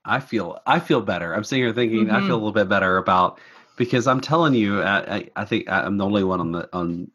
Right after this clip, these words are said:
Speaker 1: in this podcast who, who has children in school, and, um, it's, it's all consuming, you know,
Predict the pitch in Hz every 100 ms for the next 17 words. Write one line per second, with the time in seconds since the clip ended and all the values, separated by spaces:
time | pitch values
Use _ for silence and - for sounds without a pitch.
0 | _ 90 90 85 - 95 90 90 - 82
1 | - - - 95 95 107 104 - - 107
2 | 92 80 78 - 95 95 - - - -
3 | _ - 95 90 90 87 82 90 104 _
4 | _ _ _ _ _ _ _ _ _ _
5 | 113 - - - 110 - 110 110 101 -
6 | 143 120 - - - _ _ - _ _
7 | _ _ - 92 90 92